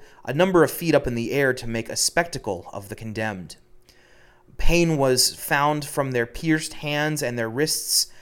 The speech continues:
and their ankles, especially when the nails held all of the weight of the body. Um, and on top of that, the scourged back, uh, the open flesh from being whipped many times by the Praetorians, uh, the, that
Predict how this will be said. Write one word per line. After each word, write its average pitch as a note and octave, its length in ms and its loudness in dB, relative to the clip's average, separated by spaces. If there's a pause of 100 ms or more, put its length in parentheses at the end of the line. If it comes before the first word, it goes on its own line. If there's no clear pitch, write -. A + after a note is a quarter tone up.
(160)
and A#2+ 100 -6
their A#2 180 -4
ankles, D3 420 -2
especially D#3+ 460 -2
when C#3 120 -2
the A#2+ 80 -4
nails B2+ 560 0
held C3 400 -4
all C3+ 280 0
of A#2+ 100 -4
the A#2+ 80 -4
weight A#2 240 0
of G#2 100 -4
the G#2 80 -8
body. A#2 500 0 (460)
Um, A#2 300 -2
and C3 360 -4
on C#3 220 -4
top F#3+ 300 2
of C#3 140 2
that, D3 320 2 (200)
the B2+ 80 -10
scourged D#3+ 760 4
back, B2+ 520 2
uh, A2+ 160 -8
the G#2+ 280 -8
open D#3 400 2
flesh C3+ 480 2
from A#2 220 -6
being A2+ 300 -6
whipped - 340 -4
many C3 280 -6
times C#3 540 0
by A2+ 380 0 (360)
the - 80 -8
Praetorians, A#2+ 800 0 (300)
uh, - 140 -14
the, B2+ 180 -6
that C3 580 0